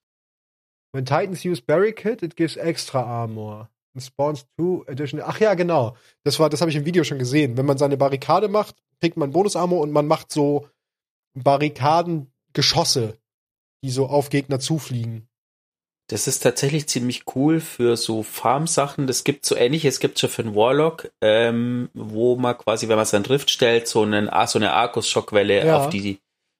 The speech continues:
Speaker 2: so weggeht. Und das ist, glaub ich, so gar nicht so schlecht. Ähm, vielleicht auch
Speaker 1: Und hier haben
Speaker 2: Im
Speaker 1: wir auch wieder
Speaker 2: P V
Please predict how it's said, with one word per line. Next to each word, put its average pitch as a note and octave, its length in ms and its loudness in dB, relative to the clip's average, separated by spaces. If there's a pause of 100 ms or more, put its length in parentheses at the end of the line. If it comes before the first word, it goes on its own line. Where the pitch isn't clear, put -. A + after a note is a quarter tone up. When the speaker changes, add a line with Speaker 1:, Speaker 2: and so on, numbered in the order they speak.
(100)
Speaker 2:
so G#2 160 -4
weggeht. G#2+ 380 0
Und F#2+ 100 -4
das G2+ 100 -6
ist, - 140 -4
glaub A2 180 -2
ich, A2 80 -4
so - 140 -4
gar G#2 180 0
nicht A#2 120 -4
so B2 60 -4
schlecht. - 420 -2
Ähm, G2+ 540 -4 (160)
vielleicht - 380 -4
auch G#2 320 0 (640)
Speaker 1:
Und C#3 80 -2
hier D#3+ 160 4
haben F3+ 100 0
Speaker 2:
Im - 60 2
Speaker 1:
wir F#3 80 6
auch D3 160 4
wieder F#3 240 4
Speaker 2:
P A#2 160 2
V - 60 -16